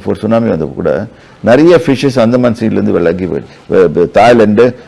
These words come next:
மலேசியா கோஸ்ட்லேருந்து விலகி அப்படி உள்ள போயிடுச்சு. ஏன் அது எங்களுக்கு தெரியுது, நம்மளுக்கு தெரிய மாட்டேங்குது? God is going to strike the earth ன்னு சொல்லிட்டு.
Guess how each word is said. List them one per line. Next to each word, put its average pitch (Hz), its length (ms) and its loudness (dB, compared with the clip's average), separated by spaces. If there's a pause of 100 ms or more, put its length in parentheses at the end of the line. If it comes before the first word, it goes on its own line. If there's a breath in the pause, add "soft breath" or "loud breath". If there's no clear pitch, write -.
(160 loud breath)
மலேசியா 113 440 2
கோஸ்ட்லேருந்து 107 480 -2
விலகி 95 540 -4
அப்படி 82 240 -8
உள்ள 92 220 -4
போயிடுச்சு. 80 360 -10 (2750)
ஏன் 147 200 -2
அது 123 140 -4
எங்களுக்கு 113 280 -6
தெரியுது, 104 220 -8
நம்மளுக்கு 98 300 -6
தெரிய 95 220 -8
மாட்டேங்குது? - 540 -16 (880)
God 110 280 0
is 85 120 -6
going 101 120 -2
to 95 60 -4
strike 101 520 -4
the 82 140 -2
earth 85 40 -8
ன்னு - 300 -18
சொல்லிட்டு. - 240 -20